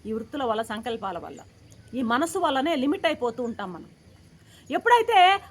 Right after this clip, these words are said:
ఆ లిమిటెడ్‌నెస్ వెళ్ళిపోతుందో, ఆలోచనలు, సంకల్పాలు, వృత్తులన్నీ వెళ్ళిపోతాయో, ఇక ఆ అఖండమైన వృత్తి ఏంది? నేను చైతన్య, అఖండమైన చైతన్యాన్ని అనేటువంటి భావన, నేను ఆ పరం-, ఉన్నది ఒకే ఒక ఆత్మ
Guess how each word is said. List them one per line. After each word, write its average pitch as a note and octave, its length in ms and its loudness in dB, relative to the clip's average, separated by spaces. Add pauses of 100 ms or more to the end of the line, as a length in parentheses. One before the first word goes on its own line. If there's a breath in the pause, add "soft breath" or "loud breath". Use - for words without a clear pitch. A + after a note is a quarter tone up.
ఆ C#4 100 6
లిమిటెడ్‌నెస్ A4 680 2
వెళ్ళిపోతుందో, C#4+ 680 -2
ఆలోచనలు, C4 680 0
సంకల్పాలు, C#4 600 -2
వృత్తులన్నీ D4+ 520 -2
వెళ్ళిపోతాయో, A#3 1000 -2 (520 soft breath)
ఇక E4 100 -2 (360)
ఆ D4 160 8
అఖండమైన A#4+ 680 2
వృత్తి F#4 260 -4
ఏంది? D#4+ 200 0
నేను D#4 220 0 (100)
చైతన్య, D#4+ 340 2
అఖండమైన E4+ 560 2 (120)
చైతన్యాన్ని E4+ 1000 4
అనేటువంటి A#3+ 400 -6
భావన, G#3+ 360 -6 (320 loud breath)
నేను D#4+ 200 2
ఆ C4+ 80 4
పరం-, A#3+ 440 -2
ఉన్నది G4 280 0
ఒకే D#4 360 0
ఒక F#4+ 200 0
ఆత్మ D4 260 0